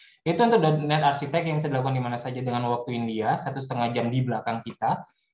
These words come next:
Eh, yang untuk berikutnya ada gigs Salesforce Technical Architect. Aku rasa ini sedang, sedang booming untuk Salesforce saat ini. Jadi apabila kawan-kawan memiliki kemampuan tersebut, silakan apply.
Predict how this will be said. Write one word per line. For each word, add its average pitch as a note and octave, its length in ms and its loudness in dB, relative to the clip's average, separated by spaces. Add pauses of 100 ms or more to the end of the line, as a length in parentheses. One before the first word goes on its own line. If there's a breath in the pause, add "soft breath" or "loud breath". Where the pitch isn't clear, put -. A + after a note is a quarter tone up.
Eh, A2 480 -2
yang B2 160 0
untuk G#3+ 240 2
berikutnya D3+ 560 2
ada C#3 240 -2
gigs F3 480 -4
Salesforce F#3 640 -2
Technical E3+ 400 -2
Architect. C#3+ 560 -4
Aku A#2+ 160 -6
rasa D#3+ 240 0
ini G3+ 100 0
sedang, C#3 460 -2
sedang C3 480 -2
booming D3 400 4
untuk D3+ 240 -4
Salesforce C3+ 560 -4
saat B2 160 -2
ini. E3 340 -2 (300 loud breath)
Jadi C#3+ 260 -2
apabila C3 380 -2
kawan-kawan B2 480 0
memiliki F#3+ 320 -2
kemampuan E3 400 -4
tersebut, E3+ 400 -6
silakan C#3 400 0
apply. G3 320 6